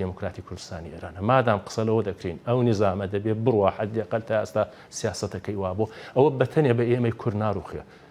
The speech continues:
تاران و شارە گەورەکانی ئێرانن. دەتوانن تەعینی تەکلیف بۆ کۆماری ئیسلامی بکەن و بوری خۆن. و ئێمەی کورد، بە تایبەت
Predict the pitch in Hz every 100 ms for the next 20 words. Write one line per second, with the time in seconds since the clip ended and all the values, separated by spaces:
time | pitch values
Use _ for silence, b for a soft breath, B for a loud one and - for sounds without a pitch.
0 | B - 147 139 160 139 113 - 113 110
1 | 107 107 101 110 104 110 104 101 104 90
2 | 107 B B B 123 - 117 104 98 104
3 | 101 104 95 101 - 95 98 - 101 95
4 | 92 92 98 92 95 - 95 92 101 90
5 | - 76 - B B - 156 202 180 127
6 | - 123 - B B 147 - 120 110